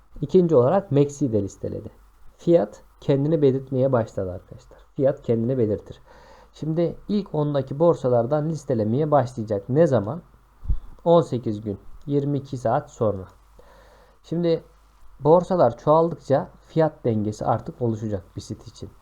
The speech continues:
Libank de listeledi, Maxi de listeledi. Bu ikisini de listelediği zaman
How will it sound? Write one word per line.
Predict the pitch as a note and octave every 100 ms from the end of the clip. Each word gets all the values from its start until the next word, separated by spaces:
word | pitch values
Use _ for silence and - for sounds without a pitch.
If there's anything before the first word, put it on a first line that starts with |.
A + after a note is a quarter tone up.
| _ - _ B2
Libank | C3+ F3+ E3+ C#3 -
de | A2+
listeledi, | G#2 - G#2 D3
Maxi | D#3 C3+ C#3+ - A#2+
de | G#2+ G2+
listeledi. | - - F#2+ F#2+ - _
Bu | D#3 E3+
ikisini | E3+ - C3
de | A#2+
listelediği | D3 - C3 A2+ G2+
zaman | F#2+ G2 D#3+